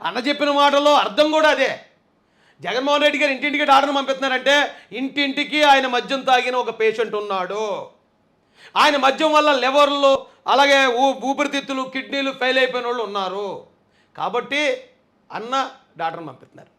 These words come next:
అదే మంచి మద్యం ఒకవేళ నేషనల్, ఇంటర్నేషనల్ బ్రాండ్లు అన్ని రాష్ట్రాల్లో జరిగినట్టే ఈ రాష్ట్రంలో కూడా అమ్మకాలు జరిగితే, డాక్టర్ల పని, లేకపోతే ఇంటింటికి డాక్టర్లు, నర్సులు తిరిగి మందులు ఇవ్వాల్సిన పని ఉండదన్నా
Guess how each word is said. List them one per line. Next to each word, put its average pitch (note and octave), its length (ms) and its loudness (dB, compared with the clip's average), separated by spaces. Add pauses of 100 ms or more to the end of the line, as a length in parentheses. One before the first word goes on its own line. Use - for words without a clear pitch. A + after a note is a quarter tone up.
(300)
అదే D#4 280 4
మంచి B3+ 300 0
మద్యం C#4+ 320 2
ఒకవేళ A#3+ 400 4
నేషనల్, A3+ 420 -2
ఇంటర్నేషనల్ A3+ 460 -4
బ్రాండ్లు G#3 480 -6 (420)
అన్ని B3+ 220 -4
రాష్ట్రాల్లో C#4 480 2
జరిగినట్టే A#3+ 500 -4
ఈ A3+ 140 -6
రాష్ట్రంలో A3 320 -4
కూడా G3 140 -4
అమ్మకాలు E3+ 300 -10
జరిగితే, D3+ 600 -8 (340)
డాక్టర్ల F#3 500 -8
పని, F3 540 -12 (280)
లేకపోతే A#3+ 320 0
ఇంటింటికి C4 420 -2
డాక్టర్లు, B3 420 0
నర్సులు A3+ 300 -6
తిరిగి B3 160 -6
మందులు G#3+ 240 -6
ఇవ్వాల్సిన F#3 300 -10
పని E3+ 180 -10
ఉండదన్నా E3 520 -8